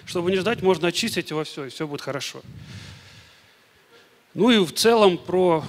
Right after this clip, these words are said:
планы. Э, мы знаем сейчас проблемы, которые возникают при переводе сайтов или при разработке сайта. Основная проблема — это, скажем так, неудобство, неюзабельность,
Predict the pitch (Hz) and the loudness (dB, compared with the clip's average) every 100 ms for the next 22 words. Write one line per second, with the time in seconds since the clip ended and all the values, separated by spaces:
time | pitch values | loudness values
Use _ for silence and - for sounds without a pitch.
0 | - 165 175 147 131 123 117 - 139 131 | -4 4 6 6 2 -4 -8 -12 -6 2
1 | 156 214 - - 107 110 127 180 202 170 | 4 4 0 -18 -16 -10 0 4 6 4
2 | 156 - 147 - 143 147 180 214 135 123 | 0 -4 -8 -8 -8 -4 -2 -2 -2 -6
3 | - - 139 151 147 139 120 - - _ | -16 -12 -6 -2 0 -2 -6 -12 -20 _
4 | _ _ _ _ - 151 143 135 170 170 | _ _ _ _ -12 -6 -2 0 2 4
5 | 143 135 - 131 143 - _ _ 135 143 | 2 0 -6 -8 -8 -10 _ _ -4 0
6 | 151 139 - 143 131 131 127 123 131 127 | 0 0 -2 -2 -2 -4 -6 -6 -8 -6
7 | 139 139 131 123 - 117 139 127 156 196 | -4 -4 -6 -10 -10 -10 -10 -4 0 2
8 | 190 165 151 208 165 147 139 - - - | 2 0 0 0 0 -2 -4 -6 -18 -18
9 | - - - - 131 - 151 147 147 156 | -16 -14 -16 -14 -12 -6 -4 -2 -4 0
10 | 170 190 170 208 - - 160 147 - - | 2 4 6 4 4 0 0 0 -2 -12
11 | _ - - 147 165 160 175 143 202 165 | _ -20 -8 0 0 2 2 6 6 8
12 | 175 151 143 131 - - | 6 6 2 -2 -6 -10